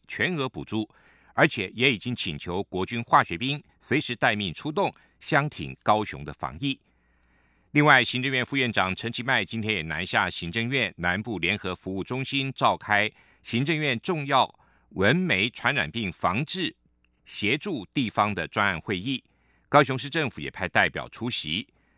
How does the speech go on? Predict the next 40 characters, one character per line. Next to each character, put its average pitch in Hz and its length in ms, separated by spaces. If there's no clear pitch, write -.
陈 151 160
其 147 100
迈 151 200
表 73 200
示， 120 380
中 180 160
央 160 240
全 110 320
力 180 160
支 156 240
持 87 320
高 113 220
雄 92 160
防 76 200
疫， 131 240
强 95 240
调 113 260
防 90 400
疫 185 340
不 160 120
分 131 180
蓝 82 220
绿， 143 200
而 101 160
防 107 240
疫 175 80
工 160 200
作 156 260
必 131 160
须 - 440
精 156 240
准 95 180
到 92 180
位， 131 280
也 80 100
要 98 120
针 123 240
对 113 220
热 117 180
区 151 320